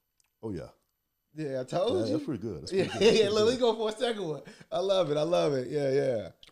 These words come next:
Speaker 1: But yeah, that, um, that's real good.
Speaker 2: Mm-hmm.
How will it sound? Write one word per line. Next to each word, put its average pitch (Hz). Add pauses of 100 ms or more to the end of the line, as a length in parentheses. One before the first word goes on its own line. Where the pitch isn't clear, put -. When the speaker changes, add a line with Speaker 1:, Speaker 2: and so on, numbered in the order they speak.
(140)
Speaker 1:
But 113
yeah, 120
that, 104
um, 87 (800)
that's 104
real 98
good. 82 (360)
Speaker 2:
Mm-hmm. 131